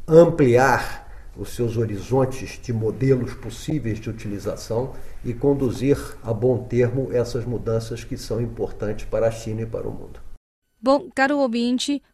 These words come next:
Speaker 2: você acabou de ouvir a entrevista com o embaixador brasileiro na China,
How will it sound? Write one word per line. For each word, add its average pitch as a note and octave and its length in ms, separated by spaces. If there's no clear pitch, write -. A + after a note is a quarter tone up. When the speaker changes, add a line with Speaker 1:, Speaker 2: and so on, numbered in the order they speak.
Speaker 2:
você G#3+ 320
acabou G#3 420
de G3+ 120
ouvir G3 420
a G3 160
entrevista G#3+ 800
com G#3 320
o - 80
embaixador A3+ 920
brasileiro G#3 720
na A#3 180
China, G3+ 420